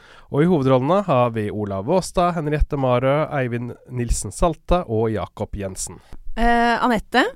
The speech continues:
Speaker 2: eh, som har litt svak, eh, stemme i dag, eh, hva syns du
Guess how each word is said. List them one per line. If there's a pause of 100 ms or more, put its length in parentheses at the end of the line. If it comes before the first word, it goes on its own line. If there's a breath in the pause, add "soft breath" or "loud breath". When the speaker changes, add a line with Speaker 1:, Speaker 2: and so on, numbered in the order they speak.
(260)
Speaker 2:
eh,
som
har
litt
svak,
eh,
stemme
i
dag,
eh, (760)
hva
syns
du